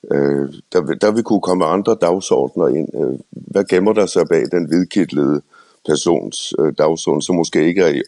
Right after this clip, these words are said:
overensstemmelse med patientens dagsorden? Vi siger jo tit, "Jamen, vi behandler kæledyr bedre, dem slår vi ihjel, når, når de, øh,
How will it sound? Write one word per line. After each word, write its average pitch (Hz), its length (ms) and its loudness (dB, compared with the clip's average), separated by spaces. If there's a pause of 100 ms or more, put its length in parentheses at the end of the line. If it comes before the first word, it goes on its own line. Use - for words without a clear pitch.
overensstemmelse 80 760 0
med 71 120 0
patientens 82 680 -4
dagsorden? 73 680 0 (640)
Vi 90 200 -2
siger 113 160 2
jo 123 80 6
tit, 113 280 2 (140)
"Jamen, 78 320 0
vi 73 80 0
behandler 82 360 0
kæledyr 87 640 0
bedre, 78 300 2
dem 104 180 0
slår 110 260 0
vi 80 60 -2
ihjel, 73 280 0
når, 65 260 0 (540)
når 71 220 0
de, 80 140 -2 (480)
øh, 50 160 -6